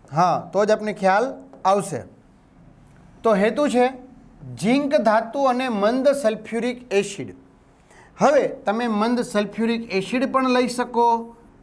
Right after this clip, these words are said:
અથવા તો મંદ હાઇડ્રોક્લોરિક એસિડ એચ સી એલ. તો એમની વચ્ચે થતી પ્રક્રિયા સમજવી. ઝિંક ધાતુ લેવાની છે, પછી તમારે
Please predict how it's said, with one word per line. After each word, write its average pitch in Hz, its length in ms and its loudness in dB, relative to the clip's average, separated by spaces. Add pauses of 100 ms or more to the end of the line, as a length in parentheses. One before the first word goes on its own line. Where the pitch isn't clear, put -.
(280)
અથવા 240 420 0
તો 185 140 -6 (540)
મંદ 269 260 2 (160)
હાઇડ્રોક્લોરિક 208 880 0 (600)
એસિડ 170 400 0 (220)
એચ 196 280 -2
સી 202 300 -2 (540)
એલ. 160 180 2 (840)
તો 254 60 6 (180)
એમની 262 420 2
વચ્ચે 254 420 2 (160)
થતી 214 360 -2 (120)
પ્રક્રિયા 220 560 0
સમજવી. 175 600 -2 (1120)
ઝિંક 214 360 2
ધાતુ 214 440 2
લેવાની 247 480 2
છે, 233 180 -6 (1000)
પછી 233 360 0
તમારે 247 320 2